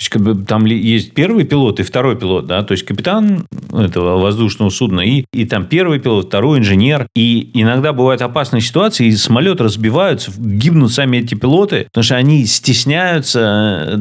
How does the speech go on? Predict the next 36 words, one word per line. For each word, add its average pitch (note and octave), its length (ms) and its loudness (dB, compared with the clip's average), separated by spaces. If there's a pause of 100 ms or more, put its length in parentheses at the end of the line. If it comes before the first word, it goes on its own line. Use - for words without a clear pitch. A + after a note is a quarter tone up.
(120)
перечить A#2 580 0
или A2 160 2
спросить C3 680 -4
вот G#2 200 0
это G2+ 300 2
с F#2+ 100 0
диспетчерами. A2 840 0 (100)
Ну, G2+ 200 4
в F2+ 120 -2
Нью-Йорке, G#2+ 680 2
это G2+ 80 -4
же F#2 220 0
известная B2 420 2
же F#2 140 -2
была G2+ 280 2
вот F#2+ 160 -2
эта F#2+ 200 -6
тема, F3 380 0
когда G2+ 500 0 (140)
колумбийский C3+ 520 2
самолёт A#2+ 400 2
разбился, A2 640 0
потому A2+ 160 0
что C3 120 2
у C3+ 80 4
них E3 180 4
кончился C#3 420 2 (120)
бензин, F3 400 4
потому C3 280 0
что A2+ 340 0 (160)
чу-, - 280 -2
чуваки C3 440 0
стеснялись D3 800 0
сказать C#3+ 640 -2
этим A2 340 2
нью-йоркским A2 760 2